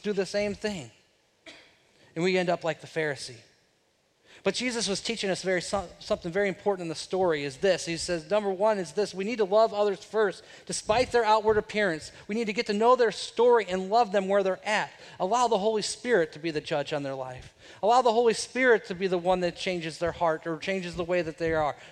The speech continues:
because maybe we're really in the wrong. We need to be grateful for the forgiveness that we have been given through the grace of God, 'cause Jesus has extended that to us.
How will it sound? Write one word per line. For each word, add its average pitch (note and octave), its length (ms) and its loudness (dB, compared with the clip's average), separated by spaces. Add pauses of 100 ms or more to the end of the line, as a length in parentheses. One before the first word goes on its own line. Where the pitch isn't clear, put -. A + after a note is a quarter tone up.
because F3+ 220 -2
maybe G#3 240 -2
we're G#3 200 -2
really D#3+ 280 -4
in D3 80 -6
the C#3+ 100 -6
wrong. C3 360 -6 (1160)
We A#3 100 0
need C4 120 2
to B3 60 0
be G#3+ 100 0
grateful G#3+ 420 2
for G#3+ 140 -4
the G3 80 2
forgiveness G3 440 -2
that F#3+ 140 0
we A3+ 140 -4
have C#4 120 -2
been F#3+ 180 2
given F3 420 -2 (240)
through G#3 140 -2
the F#3+ 100 2
grace F#3+ 340 -2
of E3+ 100 -10
God, F3 380 -2 (1900)
'cause - 220 -6 (320)
Jesus F3 500 -10
has D3 160 -10
extended F3 440 -6
that D3+ 220 -2
to F3+ 140 -2
us. - 360 -6